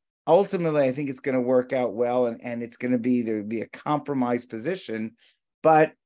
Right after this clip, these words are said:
the State Department should not be talking about it's dangerous to go because of civil unrest. Though I did hear that it was challenging in the airport because the protesters going, trying to go into the airport. Normally,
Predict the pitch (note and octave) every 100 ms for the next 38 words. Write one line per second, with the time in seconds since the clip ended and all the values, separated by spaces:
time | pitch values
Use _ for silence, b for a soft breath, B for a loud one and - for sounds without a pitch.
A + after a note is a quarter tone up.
0 | - D3+ E3 - G#3+ G3+ F#3 E3+ - D#3
1 | E3+ E3+ D#3+ - D3+ D3+ D3+ C#3 C3 G#2+
2 | E2+ C3+ D3+ E3+ C3+ C#3 B2+ B2+ C#3 A#2+
3 | B2 A2 A2 - - C#3+ B2 A#2 A#2+ A#2+
4 | G#2 - _ b b A2 D#3+ D#3 D3+ E3
5 | C#4 A3+ D#3 B2+ B2 B2 B2+ - C3+ C3+
6 | C3+ B2+ B2 A#2 A#2 E3+ G3 - G#2 G2+
7 | G#2+ - - B2+ C#3 B2+ A2 A#2 A2+ G#2+
8 | G2 C2 - - C#3 B2+ C#3+ C3 B2+ G#2
9 | B2 G#2+ - C3 B2 A2+ A2+ A2+ A2+ C#3
10 | D#3+ D3 C3+ C#3+ E3+ G#3 F#3 E3 D#3